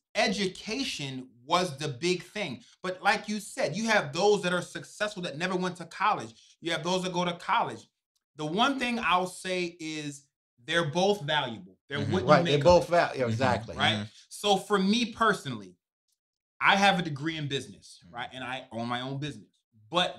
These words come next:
Speaker 1: what I'm in business for, I never went to, I'm in business for fashion. I have never taken a fashion
Speaker 3: Right.
Speaker 1: course, a fashion
Speaker 2: <laughs>
Speaker 1: nothing,
Speaker 3: Yeah.
Speaker 1: drawing. But that's what I love. And I was underneath of somebody that's in fashion. I was their apprentice. I have a
Speaker 3: Mm.
Speaker 1: mentor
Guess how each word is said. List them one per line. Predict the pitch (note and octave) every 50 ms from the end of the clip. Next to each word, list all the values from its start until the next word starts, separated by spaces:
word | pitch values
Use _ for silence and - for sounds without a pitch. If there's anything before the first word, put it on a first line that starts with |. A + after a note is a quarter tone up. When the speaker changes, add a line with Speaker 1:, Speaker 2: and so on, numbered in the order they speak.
| A2
Speaker 1:
what | B2+ D#3 G3 G3+ -
I'm | E3+ F#3 G3 F#3+ F#3+
in | F#3 F3 C#3+
business | D3+ F#3 F#3+ F#3 F3+ E3 E3 - - - -
for, | - A3 C#4 A3+ D3+ C3 C3 C#3+ E3+ - _ _ _ _ _ _ _ _ _ _ _ _ _ _ -
I | D3 D#3+ E3+ E3
never | E3+ F3 F3 E3+
went | D#3+ E3 D#3+ - -
to, | - D#3 C#3+ C3+ - - -
I'm | C3 C#3 D#3+ E3+ F3
in | F3 D#3+
business | D3 E3+ D#3 D#3+ D3
for | - - D3+
fashion. | - D3+ C3+ A#2+ - - A#2 -
I | A#2+ C#3+ E3
have | E3+ E3+ D#3+
never | D#3 D#3+ E3 F3
taken | E3+ F3+ F3 E3 D#3 C#3+
a | C#3 C#3
fashion | - E3 D#3 D#3+ D#3+ - E3+ D#3+
Speaker 3:
Right. | D3 - A#2 A#2+ C3 -
Speaker 1:
course, | G3 - -
a | C3 C3 C#3+
fashion | E3+ G3 E3 E3 F3+ - - F#3 E3 D#3 C3+
Speaker 2:
<laughs> | F3+ E3+ D#3
Speaker 1:
nothing, | F3+ F#3 F#3 - G3 F#3+ F#3+
Speaker 3:
Yeah. | E3+ D3+ E3
Speaker 1:
drawing. | C#3 C3+ F3+ F#3 F#3+ F#3 - - - _ _ _ _ _
But | F3+ F3+ - C#3 B2+ B2+
that's | D#3+ F3 G#3+ G#3 - -
what | - E3+ F3+ F3+
I | F3 D#3+ D#3 D3+ D3
love. | C#3+ C#3+ D#3 E3+ D#3+ C#3+ - - -
And | C#3 C#3 -
I | C#3+ D#3 F3+ G3
was | G3 G3 F3 -
underneath | - F#3 F3+ F3 F#3+ F#3 -
of | D3+ -
somebody | - F3 E3 E3 E3 D#3
that's | D3 C#3 C3 - -
in | C#3+ D#3 F#3+
fashion. | - - D3+ C#3+ C#3+ C#3 - -
I | C3 C3+
was | C#3+ D#3 C#3+ -
their | C3+ D3 D3 D3+
apprentice. | C#3+ C#3+ - - E3 E3 - -
I | C3 C3+
have | D3+ D3+ D3
a | D#3
Speaker 3:
Mm. | D#3 D#3+
Speaker 1:
mentor | E3+ F3+ - - D#3+ C#3+ D3+ D3+ D3+